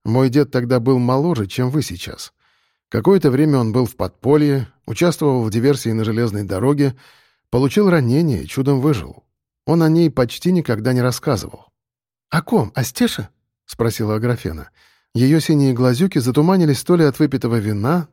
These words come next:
то ли от нахлынувших сентиментов. «Да», — Стеф кивнул. «Мне кажется, дед не хотел расстраивать бабушку. Он ее очень любил. Но пару раз все же обмолвился,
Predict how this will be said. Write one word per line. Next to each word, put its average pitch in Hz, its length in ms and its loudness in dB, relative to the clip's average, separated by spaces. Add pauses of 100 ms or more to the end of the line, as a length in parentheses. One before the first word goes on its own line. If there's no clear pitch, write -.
(100)
то 170 100 2
ли 180 100 2
от 156 160 0
нахлынувших 131 580 -2
сентиментов. 135 800 -4 (580)
«Да», — 90 460 -6 (520)
Стеф - 280 -6
кивнул. 107 480 -6 (600)
«Мне 143 300 2
кажется, 139 480 0
дед 135 300 -2
не 143 80 0
хотел 127 360 0
расстраивать 123 560 0
бабушку. - 640 -6 (240)
Он 107 140 -2
ее 107 200 -2
очень 107 360 -4
любил. 101 540 -6 (640)
Но 139 140 2
пару 180 220 4
раз 170 220 0
все 160 200 2
же 143 120 2
обмолвился, 127 960 -2